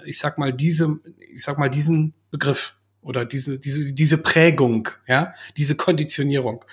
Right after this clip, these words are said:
Und wenn du dann irgendwann Produkte von diesem Unternehmen siehst, kaufst du's nicht mehr. Und das andere Unternehmen, was gekauft wurde, konnte überhaupt nichts dafür. Letztendlich müssen wir das in, in, in dem Moment so betrachten, die haben ganz schön viel Schwein gehabt. Und ich find's super,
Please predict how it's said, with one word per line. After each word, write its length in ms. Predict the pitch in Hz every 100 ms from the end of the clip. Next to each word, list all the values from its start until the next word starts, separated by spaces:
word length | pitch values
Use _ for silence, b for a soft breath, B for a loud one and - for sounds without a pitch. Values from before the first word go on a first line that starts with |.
| B B -
Und 100 | 131
wenn 100 | 131
du 60 |
dann 220 | 135 185
irgendwann 500 | 196 202 208 175 165
Produkte 400 | 160 151 196 196
von 160 | 180 156
diesem 240 | 160 165
Unternehmen 400 | 156 156 151 147
siehst, 260 | 135 175 175
kaufst 360 | - 165 - 156
du's 160 | 151
nicht 240 | 180 - 117
mehr. 120 | 113
Und 140 | 117
das 160 | 135 -
andere 260 | 147 185
Unternehmen, 360 | 170 156 147 139
was 120 | 139
gekauft 380 | - - 131 -
wurde, 160 | 180 135
konnte 220 | 135 139
überhaupt 180 | 139 147
nichts 160 | -
dafür. 380 | 147 - 160 117 _ _ B B B B
Letztendlich 640 | 147 151 180 185 180 175
müssen 240 | 165 160
wir 80 | 165
das 180 | 160 156
in, 240 | - 151
in, 160 | 175 156
in 180 | - 139
dem 140 | 185
Moment 300 | 220 170 160
so 100 | 160
betrachten, 720 | 147 - 139 - - 208 247 B B B B _ _ -
die 140 | 151
haben 400 | - 123 131 165
ganz 260 | 143 113 135
schön 240 | - 175
viel 220 | 175 185 180
Schwein 380 | - 165 240
gehabt. 300 | 262 131 131
Und 100 | 139
ich 100 | 131 -
find's 240 | 123 -
super, 520 | 233 226 131 156 311